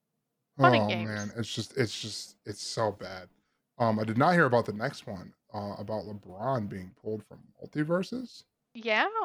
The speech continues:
Speaker 1: Apparently, like, he's completely busted. You, didn't you say that, by the way? Weren't you complaining about him when you were playing?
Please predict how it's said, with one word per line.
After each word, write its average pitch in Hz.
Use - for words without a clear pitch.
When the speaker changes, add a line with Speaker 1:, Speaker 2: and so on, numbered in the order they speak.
Speaker 1:
Apparently, 285
like, 226
he's 247
completely 240
busted. 226
You, 262
didn't 254
you 392
say 214
that, 277
by 294
the 320
way? 339
Weren't 277
you 311
complaining 277
about 277
him 285
when 277
you 214
were 208
playing? 294